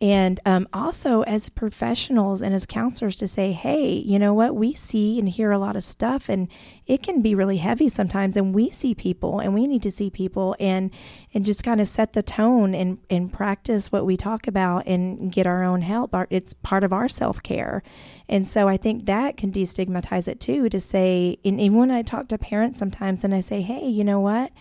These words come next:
My kids go through things sometimes, or I go through things sometimes. I, you know, I've seen people,"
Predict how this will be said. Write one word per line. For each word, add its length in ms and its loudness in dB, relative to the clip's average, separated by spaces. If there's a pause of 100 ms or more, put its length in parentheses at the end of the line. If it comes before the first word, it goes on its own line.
(400)
My 140 4
kids 280 0
go 140 4
through 180 0
things 260 -4
sometimes, 600 -8
or 160 -2
I 140 4
go 160 4
through 200 -2
things 220 -4
sometimes. 640 -8
I, 120 -2
you 120 0
know, 160 2
I've 220 2
seen 240 4
people," 480 0